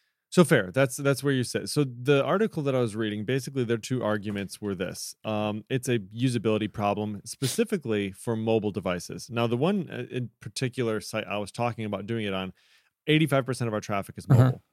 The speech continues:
Speaker 1: So, uh, typing and typos are difficult. Like, typing is difficult on a device and typos are common, right?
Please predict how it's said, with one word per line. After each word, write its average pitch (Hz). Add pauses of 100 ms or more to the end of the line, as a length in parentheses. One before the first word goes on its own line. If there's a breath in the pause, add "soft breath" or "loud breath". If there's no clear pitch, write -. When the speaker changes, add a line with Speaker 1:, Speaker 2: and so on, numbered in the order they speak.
(440 soft breath)
Speaker 1:
So, 127 (160)
uh, 120
typing 123 (280)
and 120
typos 104 (800)
are 120
difficult. 120
Like, 113 (100)
typing 180
is 151
difficult 123
on 113
a - (340)
device 95
and 127
typos 120
are 101
common, 92 (220)
right? 104